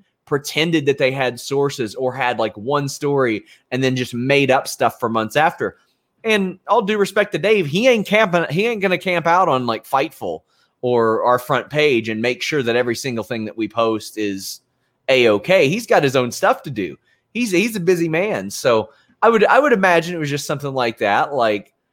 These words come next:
well, maybe one of his sources told him something different. And it's, wrestling can be a very subjective type of business in that sense.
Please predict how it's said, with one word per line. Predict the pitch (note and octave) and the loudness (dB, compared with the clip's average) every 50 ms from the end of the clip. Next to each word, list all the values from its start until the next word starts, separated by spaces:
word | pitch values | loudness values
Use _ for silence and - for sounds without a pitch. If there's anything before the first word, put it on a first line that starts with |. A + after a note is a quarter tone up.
| _ _ _ _ _ _ _ | _ _ _ _ _ _ _
well, | B2 C3+ F#3 - | -4 -4 -4 -2
maybe | C3+ A#2 A#2+ B2+ C3 | -2 -2 0 0 0
one | A#2+ B2 C3+ C#3 | 0 0 0 0
of | C3+ | 2
his | B2 C#3+ C#3 - | 0 0 0 0
sources | - D3+ D3 C#3 D3+ C#3 | 0 0 0 0 -2 -2
told | - D3+ D3 D3 D#3 | 0 0 0 0 0
him | D3 D3 | -4 -4
something | C#3+ - D#3 D#3 D#3 F3 D#3+ | -4 -6 -6 -4 -6 -6 -4
different. | C#3 D#3+ - - - A2 E2+ - - | -2 -4 -4 -2 -4 -6 -6 -8 -8
And | G2+ G#2+ | -6 -6
it's, | A2 A2 - - - - _ | -6 -8 -10 -14 -20 -20 _
wrestling | A#2+ A#2+ A#2 B2 - - E3 D3 C#3 | -2 0 0 0 -2 -4 -6 -6 -6
can | C3+ D3 D3 | -6 -6 -4
be | D3 D3 | -2 -2
a | D3 | 0
very | C3 C#3+ C#3+ C#3+ D3 D3+ D3 | 0 2 2 2 2 2 0
subjective | C#3 - - - D3+ C3 A2 B2 C3+ C3 C3+ - - D#3 D3 D3 C3+ - _ | -2 -6 -8 -10 -10 -8 -2 0 0 0 0 -2 -4 -4 -4 -4 -6 -8 _
type | - D3 D3 D3+ E3 | -2 -2 -2 -2 -4
of | D3+ C3 | -2 0
business | D3 E3+ G3 - A2+ D#2+ - - | 0 0 0 -2 -8 -16 -18 -18
in | F2+ F#2 | -14 -12
that | F2+ E2+ - - | -10 -10 -10 -12
sense. | - F2+ D#2+ C2+ - - | -16 -18 -18 -18 -20 -20